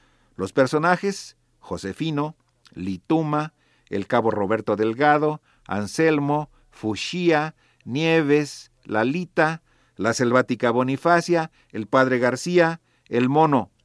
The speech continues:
y otros, se unifican al final del libro. Una historia que se desarrolla en Piura, otra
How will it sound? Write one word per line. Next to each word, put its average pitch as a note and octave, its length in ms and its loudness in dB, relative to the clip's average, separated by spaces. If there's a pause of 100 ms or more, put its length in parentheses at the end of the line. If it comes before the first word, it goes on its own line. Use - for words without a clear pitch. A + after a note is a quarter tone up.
(100)
y A#2+ 200 0
otros, F3+ 720 0 (520)
se - 160 -6
unifican G#2+ 640 -4 (100)
al F#2 140 -10
final G2+ 300 -8
del E2+ 160 -8
libro. D#2 340 -16 (1200)
Una C#3+ 220 0
historia C#3 480 2
que A2+ 140 -6
se A2 100 -8
desarrolla A2 800 -2 (220)
en G#2 260 -6
Piura, D3+ 640 0 (1800)
otra C#3 560 2